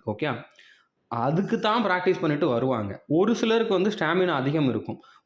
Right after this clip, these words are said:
ஒரு சிலர் இருபது நிமிஷத்துல கூட வருவாங்க, பத்தொன்பது நிமிஷத்துல கூட வர்ற அளவுக்கு பிராக்டிஸ் பண்ணுவாங்க, இருபது நிமிஷம், இருபத்தொரு நிமிஷத்துல கூட வர்றவங்க இருக்காங்க. ஓகே, அதுக்காக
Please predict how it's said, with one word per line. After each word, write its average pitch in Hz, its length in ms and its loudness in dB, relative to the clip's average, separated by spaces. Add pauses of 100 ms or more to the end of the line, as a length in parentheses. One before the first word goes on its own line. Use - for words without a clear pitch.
ஒரு 196 160 2
சிலர் 208 320 2
இருபது 208 320 2
நிமிஷத்துல 202 360 2
கூட 185 180 2
வருவாங்க, 123 340 0 (100)
பத்தொன்பது 196 440 0
நிமிஷத்துல 190 340 2
கூட 185 180 2
வர்ற 156 160 0
அளவுக்கு 143 260 -2
பிராக்டிஸ் 127 340 -4
பண்ணுவாங்க, 110 360 -4 (220)
இருபது 185 260 4
நிமிஷம், 165 240 0
இருபத்தொரு 170 280 2
நிமிஷத்துல 160 320 0
கூட 170 140 2
வர்றவங்க 139 320 0 (280)
இருக்காங்க. 135 360 -2 (120)
ஓகே, 139 180 -4 (680)
அதுக்காக 220 500 2